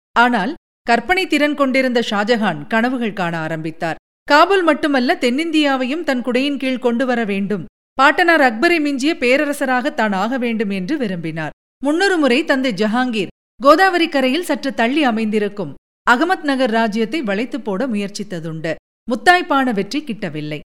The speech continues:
விஜயநகர சாம்ராஜ்யத்தில் பணிபுரிந்த பிராமண அமைச்சர் ஒருவருக்கு மகனாக பிறந்து,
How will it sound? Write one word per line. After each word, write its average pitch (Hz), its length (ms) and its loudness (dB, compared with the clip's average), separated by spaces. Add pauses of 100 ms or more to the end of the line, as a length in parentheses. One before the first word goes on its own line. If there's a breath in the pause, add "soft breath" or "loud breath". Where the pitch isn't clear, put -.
(280)
விஜயநகர 320 520 4
சாம்ராஜ்யத்தில் 269 800 -2
பணிபுரிந்த 240 640 0
பிராமண 226 400 2
அமைச்சர் 208 380 -4
ஒருவருக்கு 190 520 -4
மகனாக 196 460 -2
பிறந்து, 180 460 -4